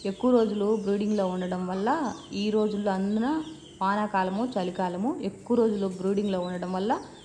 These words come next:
చాలా జబ్బుల నుంచి తప్పించుకోవచ్చు, ఎదుగుదల లోపం లేకుండా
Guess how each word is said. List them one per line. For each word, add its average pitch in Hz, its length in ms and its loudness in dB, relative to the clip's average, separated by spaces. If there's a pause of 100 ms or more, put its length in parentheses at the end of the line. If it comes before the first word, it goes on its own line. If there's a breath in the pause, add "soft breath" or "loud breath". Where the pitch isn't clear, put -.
(160 loud breath)
చాలా 220 320 6
జబ్బుల 208 360 2
నుంచి 233 240 4
తప్పించుకోవచ్చు, 214 960 2
ఎదుగుదల 208 460 4
లోపం 185 360 0
లేకుండా 180 320 -2